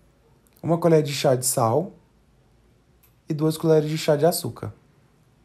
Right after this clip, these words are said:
Uma xícara de farinha de trigo e depois eu vou tá batendo tudo. A massa, ela tem que ficar assim, ó, não muito rala.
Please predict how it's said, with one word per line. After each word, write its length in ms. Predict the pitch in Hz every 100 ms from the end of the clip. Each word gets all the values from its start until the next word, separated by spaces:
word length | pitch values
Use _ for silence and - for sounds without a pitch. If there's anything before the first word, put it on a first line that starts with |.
| _ _ _ _ _ _ _ _ _ _ _ _ _ _ _ -
Uma 160 | 143
xícara 340 | 160 143 151 139
de 80 | 131
farinha 280 | 139 127
de 100 | 120
trigo 400 | 123 120 113 131 165 - _ _ _
e 80 | -
depois 360 | 139 156 151 147
eu 40 |
vou 100 | 147
tá 120 | -
batendo 400 | 143 143 151 151
tudo. 400 | 175 165 123 113 113 _ _ _ _ _ _ _ _ _ _ _ _ _ _ _ _ _ _ _ _ _ _ -
A 120 | 160
massa, 380 | 165 156 143 147
ela 120 | 143
tem 140 | 151
que 80 | 135
ficar 280 | 156 - 170
assim, 320 | 180 - 117
ó, 120 | 107 113
não 160 | 123
muito 240 | 135 151 180
rala. 420 | 151 104 104